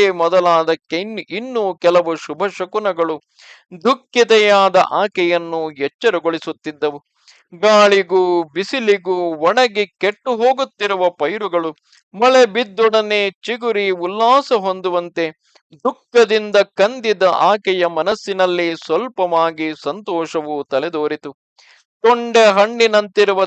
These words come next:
ತುಟಿಯಿಂದಲೂ ಅಂದವಾದ ಕಣ್ಣೆವೆಗಳಿಂದಲೂ ಸುಂದರವಾದ ಮುಂಗುರುಳಿನಿಂದಲೂ ಬಾಗಿದ ಹುಬ್ಬುಗಳಿಂದಲೂ ಎಸಳಾದ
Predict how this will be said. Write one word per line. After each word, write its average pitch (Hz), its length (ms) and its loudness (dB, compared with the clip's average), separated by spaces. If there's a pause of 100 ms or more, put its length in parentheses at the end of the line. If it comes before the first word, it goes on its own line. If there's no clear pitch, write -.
ತುಟಿಯಿಂದಲೂ 190 760 -4 (440)
ಅಂದವಾದ 226 680 2 (180)
ಕಣ್ಣೆವೆಗಳಿಂದಲೂ 208 1000 0 (400)
ಸುಂದರವಾದ 240 840 2 (100)
ಮುಂಗುರುಳಿನಿಂದಲೂ 233 1080 -2 (420)
ಬಾಗಿದ 202 600 2 (120)
ಹುಬ್ಬುಗಳಿಂದಲೂ 180 1000 -2 (400)
ಎಸಳಾದ 220 680 2